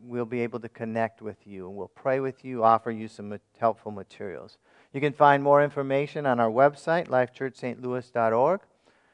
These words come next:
and we do have Sunday morning worship service at ten A M at our, at our, uh, facility at one five zero three six Clayton Road in Chesterfield. We invite you to attend if you live in the Saint Louis area. Next Sunday, we're gonna con-,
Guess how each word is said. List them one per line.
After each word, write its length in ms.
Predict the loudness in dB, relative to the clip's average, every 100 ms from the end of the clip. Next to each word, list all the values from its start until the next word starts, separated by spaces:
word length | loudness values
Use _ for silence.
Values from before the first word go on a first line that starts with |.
| _
and 200 | -6 -4
we 100 | -4
do 160 | -4 2
have 240 | 4 2
Sunday 380 | 0 -2 -2 -6
morning 400 | 0 0 0 -2
worship 340 | -2 -2 -6
service 460 | -8 -8 -6 -6 0
at 280 | 0 0 -8
ten 320 | -8 -4 -2
A 320 | -2 -2 0
M 220 | 0 2
at 140 | 2 4
our, 200 | 4 2 _ _ _ _ 0
at 160 | 4
our, 280 | 6 6 2
uh, 280 | -2 -2 -2
facility 580 | -6 -12 -4 -2 -2 -2
at 100 | -2
one 200 | -2 -2
five 280 | 2 2 2
zero 200 | -2 -4
three 240 | -4 -12 -14
six 300 | -14 -14 _
Clayton 400 | -2 -2 -2 0
Road 240 | 2 2
in 140 | -2
Chesterfield. 720 | -8 -8 -6 -10 -8 -4 -4 -4
We 160 | -8
invite 420 | -6 0 0 0
you 180 | -6 -12 -12
to 100 | -10
attend 500 | -10 -10 -10 -8 -6
if 180 | -8 -10
you 100 | -8
live 200 | -4 -4
in 80 | -4
the 80 | -10
Saint 340 | -8 -8 -8
Louis 240 | -10 -10 -8
area. 320 | -4 -2 -2 -6 _ _ _ _ _ -2
Next 220 | -2 2
Sunday, 240 | 0 2
we're 120 | -2 -2
gonna 180 | -4
con-, 180 | -6 -10